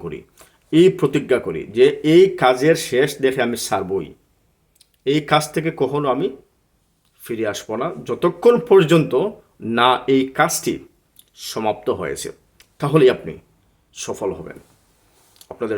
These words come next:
সবার জন্য শুভকামনা। আপনারা জানেন যে বাংলা টিভি ইন্টারন্যাশনাল ইমিগ্রেশন নিয়ে কথা বলে, ইউকে এবং ইউরোপের বিভিন্ন ইমিগ্রেশন আইন নিয়ে আমরা কথা বলি।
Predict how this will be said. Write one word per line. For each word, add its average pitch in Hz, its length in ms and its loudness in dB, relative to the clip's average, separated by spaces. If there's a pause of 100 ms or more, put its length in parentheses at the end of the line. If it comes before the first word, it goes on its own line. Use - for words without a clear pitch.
সবার 151 260 4
জন্য 156 200 0
শুভকামনা। 160 480 -4 (720)
আপনারা 131 320 0
জানেন 135 220 0 (100)
যে 123 60 0 (140)
বাংলা 110 320 -2
টিভি 147 240 -4
ইন্টারন্যাশনাল 123 560 -4 (720)
ইমিগ্রেশন 151 560 2
নিয়ে 107 120 -2 (100)
কথা 113 220 -6
বলে, 135 160 -2 (1120)
ইউকে 156 340 0
এবং 143 160 2
ইউরোপের 139 440 0
বিভিন্ন 202 340 2 (220)
ইমিগ্রেশন 151 440 2 (160)
আইন 135 200 2
নিয়ে 135 180 2
আমরা 104 240 -6
কথা 110 220 -6
বলি। 127 140 -6